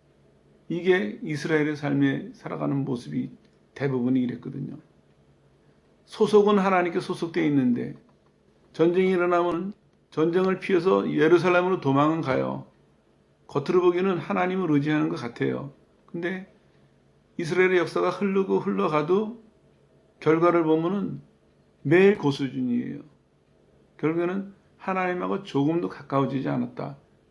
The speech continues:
이런 문제예요. 이걸 어떻게 해결할까 했더니 본문에 오늘 말씀하고 있습니다. 첫 번째 게 뭐냐면 의논하라는 얘기예요. 의논하라. 하나님께. 하나님께 피하는 사람은요.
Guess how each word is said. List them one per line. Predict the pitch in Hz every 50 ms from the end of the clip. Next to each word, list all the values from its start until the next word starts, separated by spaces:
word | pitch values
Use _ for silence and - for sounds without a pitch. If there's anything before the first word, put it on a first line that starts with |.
| -
이런 | - 170 190 185 180 170
문제예요. | 156 143 135 135 127 123 127 - - - 143 - _ _ _ _ _ _ _ _ _ _ _ _ _ _ _ _
이걸 | - 160 175 202 196 170
어떻게 | 143 135 - - - 151
해결할까 | 143 147 143 135 131 135 139 135 - - 143 143 135
했더니 | 135 147 - 160 143 139 139 92 - - - _ _ _ _
본문에 | - 147 147 156 156 156 151
오늘 | 147 147 147
말씀하고 | 139 135 120 - - - - - -
있습니다. | - - - 135 - - -
첫 | - - 175 -
번째 | - 185 175 170 160
게 | 170
뭐냐면 | 156 143 139 135 131 127 131 - - - - _ _ _ _ _ _ _ _ -
의논하라는 | 151 160 180 185 190 170 170 190 175 175 170 160 143 135
얘기예요. | 139 135 131 - - - 139 143 -
의논하라. | 147 123 127 131 69 69 - 69 - 67 - - _ _ _ _ _ _ _ _ _ _ _ _
하나님께. | - 165 147 143 143 143 131 - - 143 143 - _ _ _ _ _ _ _ _ _ _ _ _ _ _ _ _ _ _ _ _ _ _ _ _ _ _ _
하나님께 | - - 180 180 180 180 175 185 180
피하는 | - - - 190 185 165 160
사람은요. | 160 156 147 139 147 147 147 139 135 139 - -